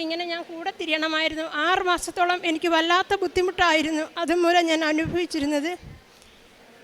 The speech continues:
ഇത് മാത്രമല്ല, കുടുംബ-, എനിക്ക് എൻ്റെ ഭവനത്തിൽ ചെറുതും വലുതുമായിട്ടുള്ള ഒത്തിരി അനുഗ്രഹങ്ങൾ എൻ്റെ അമ്മ എനിക്ക് നൽകി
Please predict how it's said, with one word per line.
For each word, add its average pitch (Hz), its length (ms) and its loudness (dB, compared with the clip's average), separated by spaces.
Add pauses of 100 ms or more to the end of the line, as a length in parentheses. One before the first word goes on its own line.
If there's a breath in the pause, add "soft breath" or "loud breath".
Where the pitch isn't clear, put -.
(180)
ഇത് 294 180 2
മാത്രമല്ല, 330 520 4 (380)
കുടുംബ-, 320 320 2 (120)
എനിക്ക് 320 200 0 (140)
എൻ്റെ 330 180 6 (120)
ഭവനത്തിൽ 302 380 2 (140)
ചെറുതും 320 360 2
വലുതുമായിട്ടുള്ള 330 760 0 (220)
ഒത്തിരി 415 340 4 (120)
അനുഗ്രഹങ്ങൾ 311 540 0 (360)
എൻ്റെ 294 220 2
അമ്മ 311 200 4
എനിക്ക് 302 300 -2
നൽകി 302 220 0